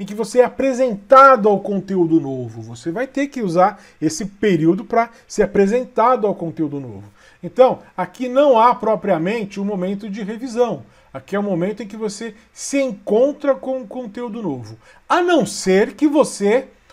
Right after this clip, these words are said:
opte por utilizar esse período de estudos aqui pra quê? Pra fazer a quarta revisão.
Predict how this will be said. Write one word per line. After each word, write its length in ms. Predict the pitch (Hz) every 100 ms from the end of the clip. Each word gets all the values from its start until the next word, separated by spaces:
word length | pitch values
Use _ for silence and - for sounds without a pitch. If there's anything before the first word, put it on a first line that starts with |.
| _ -
opte 480 | 196 214 - -
por 320 | 294 262 277 277 - _ -
utilizar 840 | 269 311 302 208 196 180 131 - _
esse 260 | 202 202 185
período 440 | 180 165 151 131
de 80 | 139
estudos 340 | 139 135 117
aqui 240 | 127 - 226
pra 140 | 269
quê? 180 | 226 202
Pra 140 | 190
fazer 220 | 220 233 269
a 40 |
quarta 260 | 269 262 247
revisão. 440 | 262 233 214